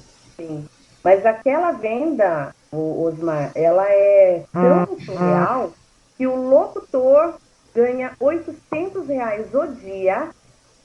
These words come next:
Speaker 1: e a agência ganha mil e quinhentos. Cobra mil e quinhentos, repassa oitocentos pro locutor e fica com o restante.
Speaker 2: Uma
Speaker 1: Então
Speaker 2: coisa
Speaker 1: é uma coisa surreal. É mil e quinhentos o dia pra você fazer um negócio daquilo.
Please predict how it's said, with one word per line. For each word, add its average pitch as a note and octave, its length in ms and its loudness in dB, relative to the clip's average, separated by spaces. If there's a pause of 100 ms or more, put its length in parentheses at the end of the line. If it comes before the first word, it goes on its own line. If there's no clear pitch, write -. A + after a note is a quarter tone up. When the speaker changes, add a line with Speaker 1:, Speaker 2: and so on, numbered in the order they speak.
(300)
Speaker 1:
e F3+ 120 2
a A3 100 2 (220)
agência A#3 440 -2
ganha A#3 340 -2
mil A#3 240 -4
e C#4+ 80 -6
quinhentos. B3 600 -4 (180)
Cobra A#3+ 360 2
mil A#3 160 -4
e A#3 120 -10
quinhentos, G#3+ 440 -10 (100)
repassa A#3+ 580 -6
oitocentos A#3 460 -8
pro G#3 140 -12
locutor G3+ 440 -8
e A#3+ 40 -8
fica A#3 240 -12
com A#3 120 -10
o A#3+ 40 -8
restante. A#3+ 380 -8 (1160)
Speaker 2:
Uma - 180 -18
Speaker 1:
Então - 120 -20
Speaker 2:
coisa - 260 -4
Speaker 1:
é - 60 -2
uma - 140 -4
coisa A3+ 180 -4 (200)
surreal. A#3 440 -2
É F#3 100 2
mil A3+ 180 -2
e C#4 120 -10
quinhentos B3 380 -2
o C4 120 -2
dia A3 460 -2
pra A3+ 160 -4
você A3+ 280 -6
fazer G3+ 220 -4
um G3+ 60 0
negócio G3 300 2
daquilo. G3+ 380 -12